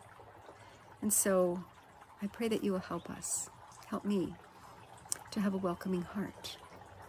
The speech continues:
And help us to welcome ourselves into our own heart too, to love ourselves the way you love us.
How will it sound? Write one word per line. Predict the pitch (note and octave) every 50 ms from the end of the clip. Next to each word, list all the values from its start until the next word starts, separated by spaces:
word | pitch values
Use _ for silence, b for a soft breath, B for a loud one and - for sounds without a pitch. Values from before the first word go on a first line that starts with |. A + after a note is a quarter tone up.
| - - - - B B B B B
And | A3 A#3
help | C#4 D4 D4
us | F#4+ F4 -
to | - C#4
welcome | C4+ B3 B3 - - A3
ourselves | G3+ F#3 F#3+ - - - F#3 F#3 F#3 E3 - - - - - -
into | E3+ D#3 D3+ - F3 E3
our | E3 E3 -
own | - E3 D#3+
heart | D#3 D3+ E3 D#3+ - - - - -
too, | - - F3 E3+ D#3 C#3 D3 D#3+ - - - - - - - - - - - - - - - -
to | - G#3 G3+
love | G3 F#3+ F#3
ourselves | F3+ F#3 F#3 - - G3 F#3 E3+ F3+ - -
the | F3
way | E3 E3
you | E3 E3 F3 F3+
love | D#3+ D3+ C#3+ C#3+ C#3+
us. | C3 - - - - - - -